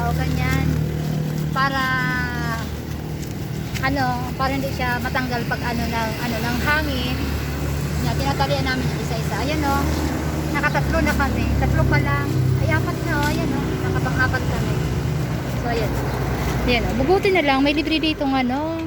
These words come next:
buhangin. Hindi nga masyadong buhangin, guys, o. Kasi may halo siyang, ano, may halo siyang, ano ba yan tawag dyan? Yan na, ano yan? Anong tawag yan? May mga bato.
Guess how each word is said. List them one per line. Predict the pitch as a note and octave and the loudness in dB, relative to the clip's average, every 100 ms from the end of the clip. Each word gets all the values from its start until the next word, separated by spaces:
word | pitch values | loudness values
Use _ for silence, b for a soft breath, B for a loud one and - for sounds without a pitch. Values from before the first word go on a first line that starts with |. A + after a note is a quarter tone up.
| D4+ - - - | -8 -10 -10 -6
buhangin. | B3 C4+ B3 A3+ A#3+ C4+ | -4 -2 -2 -2 0 2
Hindi | C4 D4 | 2 2
nga | C#4+ | 2
masyadong | C4+ B3+ C4+ B3+ | 2 2 0 0
buhangin, | A#3 B3+ A#3+ A#3 | -2 -2 -4 -4
guys, | G#3+ C4 - | -4 -6 -6
o. | |
Kasi | A3 A#3 B3 | -8 -6 -4
may | A3+ | -2
halo | A#3+ A3+ | 0 -2
siyang, | A3 A3+ G#3+ | -2 -4 -4
ano, | G3+ G#3 G#3 - B B B - | -4 -4 -6 -8 B B B -4
may | B3 | -2
halo | B3+ C4 G3+ | 2 2 0
siyang, | - A#3 G#3+ G#3 G3+ G3+ G3+ - G3+ | -4 -4 -4 -4 -4 -6 -6 -6 -6
ano | A3 A#3 | -4 -2
ba | A#3 | 0
yan | C#4 C#4 | 0 0
tawag | B3+ B3+ B3 | 0 0 -2
dyan? | C#4 D4+ D#4 - - - - - - - - - - | -2 -4 -4 -6 -8 -8 -8 -8 -8 -8 -8 -6 -2
Yan | B3+ B3 | 2 2
na, | A#3+ A#3 A3+ A3+ G#3+ G#3+ - - - - - - - - - - - - - - - - | 2 2 0 0 -2 -4 -6 -8 -8 -8 -8 -8 -10 -10 -8 -8 -8 -8 -6 -4 -4 -4
ano | C4 C#4 | 0 2
yan? | D#4 F#4 F#4 - - - - - - - - | 2 2 -2 -4 -6 -6 -4 -4 -4 -4 -2
Anong | D4+ D#4 | 0 2
tawag | D#4 D#4 | 2 2
yan? | C#4 D4+ E4+ | 2 0 0
May | D4+ | 0
mga | C4+ C4 C4 B3 A#3+ - | 0 0 2 0 -2 -4
bato. | A#3 A#3 G#3 | -4 -2 -2